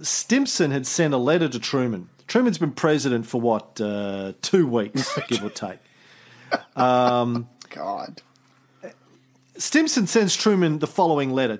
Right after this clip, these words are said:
Speaker 1: "Dear Mister President, I think it is very important that I talk with you as soon as possible on a highly secret matter. I mentioned it to you shortly after you took office, but have not urged it since on account of the pressure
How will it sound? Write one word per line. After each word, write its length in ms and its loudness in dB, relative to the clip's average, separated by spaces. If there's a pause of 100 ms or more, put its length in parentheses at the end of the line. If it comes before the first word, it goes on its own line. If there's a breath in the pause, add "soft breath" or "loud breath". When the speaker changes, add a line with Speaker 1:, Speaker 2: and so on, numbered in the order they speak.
Speaker 1:
"Dear 180 4
Mister 240 0
President, 520 -2 (260)
I 80 0
think 320 -2
it 100 2
is 140 0
very 360 0
important 560 0
that 100 2
I 100 4
talk 400 -2
with 140 -2
you 100 2
as 100 0
soon 260 0
as 140 0
possible 600 -2
on 140 0
a 80 4
highly 480 2
secret 500 -2
matter. 440 0 (800 loud breath)
I 120 0
mentioned 360 2
it 140 -2
to 100 0
you 120 2
shortly 500 4
after 260 2
you 100 0
took 280 -4
office, 340 0
but 200 -2
have 180 0
not 280 0 (180)
urged 480 2
it 120 -2
since 600 -2
on 180 -4
account 380 -2
of 100 -4
the 60 0
pressure 680 -2